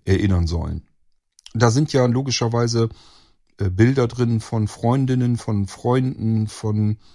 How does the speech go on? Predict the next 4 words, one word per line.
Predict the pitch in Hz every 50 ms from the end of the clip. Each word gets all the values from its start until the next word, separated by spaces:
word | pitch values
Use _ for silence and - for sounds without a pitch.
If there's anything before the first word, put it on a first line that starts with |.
| - - - _ _
Klassenfahrten, | - - 127 127 139 143 - - 135 120 - - - 117 113 110 110 - - _ 104 101 101 104 101 98 101 98 98 98 - - -
ähm, | 95 101 98 95 95 92 92 92 95 90 - _ - _ _ _ _ _ _ _ _ _ _ _ _ _ _ _ _ _ - _ - - - - - - -
von | - - - 127 131
Urlauben | - 170 160 165 143 131 123 120 120 120 117 120 117 110 110 110 110 110 113